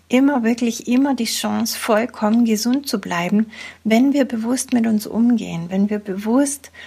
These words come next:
mit unserem geistig-seelischen Bereich umgehen und wenn wir uns selbst liebevoll betrachten, wenn wir uns heilsam betrachten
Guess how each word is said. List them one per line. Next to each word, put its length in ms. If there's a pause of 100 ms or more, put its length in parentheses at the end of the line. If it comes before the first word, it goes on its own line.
(120)
mit 160
unserem 760
geistig-seelischen 960
Bereich 500
umgehen 600
und 360 (440)
wenn 200
wir 120
uns 260
selbst 540
liebevoll 580
betrachten, 800
wenn 180
wir 100
uns 300
heilsam 600
betrachten 800